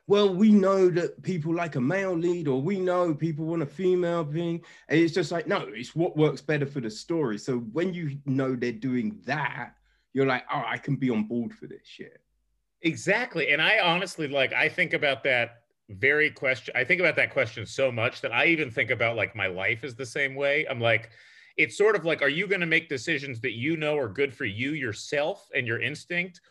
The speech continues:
Speaker 2: Or are you gonna do something because your, you know, your parent or your spouse or your friend or the world wants you to do it this way? Or, you know what I
Speaker 1: Mm.
Speaker 2: mean? Like, and I think that, that, you know, it's hard because I want, you know, like, I want people to connect to this movie and I want people to like it. We're, it's not that we don't,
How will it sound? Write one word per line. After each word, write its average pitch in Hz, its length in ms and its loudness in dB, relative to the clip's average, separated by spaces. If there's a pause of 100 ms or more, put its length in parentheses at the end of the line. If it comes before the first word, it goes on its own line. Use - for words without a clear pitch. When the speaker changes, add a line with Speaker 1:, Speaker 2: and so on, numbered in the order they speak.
(140)
Speaker 2:
Or 180 140 2
are 180 40 4
you 180 220 2
gonna 160 220 2
do 147 160 0
something 135 420 -4
because 123 420 0
your, 110 460 0
you 127 80 0
know, 117 80 2
your 104 160 0
parent 131 460 -4
or 110 80 -4
your 95 160 -4
spouse 123 500 -2
or 110 60 -2
your 98 160 -6
friend 117 400 -4
or 113 80 -4
the 101 100 -2
world 113 400 -2
wants 165 340 -6
you 107 120 -2
to 107 140 -10
do 123 240 -4
it - 140 -6
this 110 220 -2
way? 90 380 -8
Or, 123 380 0
you 110 120 2
know 113 80 2
what 120 160 -6
I 113 40 -6
Speaker 1:
Mm. 110 120 -6
Speaker 2:
mean? 120 140 -4
Like, 107 260 2 (360)
and 139 120 0
I 131 80 4
think 156 300 -2
that, 147 240 -2
that, 123 420 -6 (140)
you 156 160 -6
know, 107 220 -2
it's 123 200 -4
hard 160 480 0
because 127 560 -2 (640)
I 185 120 2
want, 208 260 -2 (140)
you 165 120 0
know, 131 160 0
like, 135 180 2
I 143 80 4
want 165 280 -4
people 123 260 -2
to 110 100 -8
connect 110 380 -2
to 107 60 -8
this 90 200 -8
movie 107 340 -4
and 107 100 -4
I 101 60 -6
want 127 240 -6
people 110 240 -6
to - 100 -16
like 131 300 -4
it. 98 160 -2
We're, 123 140 -2
it's 123 200 -2
not 165 220 -4
that 123 140 -2
we 117 120 -4
don't, 107 460 -4